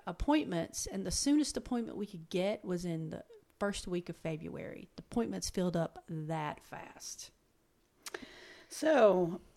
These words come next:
Speaker 2: <clears throat> we crossed our fingers, we scheduled those,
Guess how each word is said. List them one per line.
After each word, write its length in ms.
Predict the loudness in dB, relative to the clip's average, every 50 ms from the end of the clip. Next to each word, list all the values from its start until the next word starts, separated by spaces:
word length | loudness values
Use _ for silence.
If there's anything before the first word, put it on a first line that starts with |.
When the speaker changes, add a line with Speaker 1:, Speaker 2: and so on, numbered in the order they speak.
| _
Speaker 2:
<clears throat> 120 | 12 12 12
we 460 | 12 12 12 12 12 8 6 4 2
crossed 360 | 8 10 10 10 10 10 6
our 60 | 2
fingers, 500 | 4 6 8 10 10 10 10 8 4 2
we 120 | 0 0 0
scheduled 580 | 0 2 4 6 6 6 6 6 4 4 6 6
those, 640 | 6 8 8 8 6 6 4 0 -2 -6 -6 -8